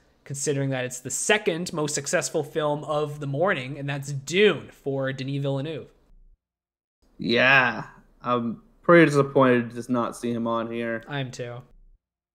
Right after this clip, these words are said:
Speaker 2: They gave it to the Drive My Car guy and Belfast instead, I guess, eh?
Speaker 1: Yeah, well, and Licorice Pizza, right? Like, this is only one of three for Licorice Pizza.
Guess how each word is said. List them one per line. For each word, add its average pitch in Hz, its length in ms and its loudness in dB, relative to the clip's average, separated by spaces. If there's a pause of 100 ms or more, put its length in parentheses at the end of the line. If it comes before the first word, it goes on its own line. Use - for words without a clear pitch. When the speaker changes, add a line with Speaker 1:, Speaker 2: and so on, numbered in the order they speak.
(760)
Speaker 2:
They 117 120 -4
gave 131 260 2
it 131 80 0
to 127 80 0
the 120 120 4
Drive 131 360 6
My 123 120 2
Car 120 340 4
guy 117 240 2
and 117 280 -2
Belfast 117 600 -2
instead, - 400 -16
I 107 80 -16
guess, - 340 -20
eh? 110 160 -6
Speaker 1:
Yeah, 139 260 -4
well, 196 180 4
and 254 160 2
Licorice 349 300 -2
Pizza, 220 260 2
right? 127 140 2
Like, 165 160 -2
this 196 140 -2
is 240 100 2
only 208 180 6
one 160 320 0
of 143 160 -6
three 143 220 -4
for 139 140 -8
Licorice 117 360 -12
Pizza. 117 340 -12